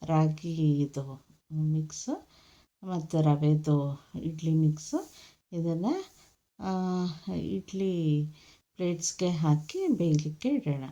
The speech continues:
ಈಗ ಒಂದೊಂದಾಗಿ ಹ-, ಇದಕ್ಕೆ ಫುಲ್ ಏನು ಇಡ್ಲಿ ಇದ್ ಹಾಕ್ಬಾರ್ದು,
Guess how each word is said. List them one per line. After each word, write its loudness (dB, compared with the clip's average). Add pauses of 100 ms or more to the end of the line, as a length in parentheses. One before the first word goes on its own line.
(880)
ಈಗ -8
ಒಂದೊಂದಾಗಿ 2
ಹ-, 0
ಇದಕ್ಕೆ 0
ಫುಲ್ 2
ಏನು 0
ಇಡ್ಲಿ -4
ಇದ್ -10
ಹಾಕ್ಬಾರ್ದು, -6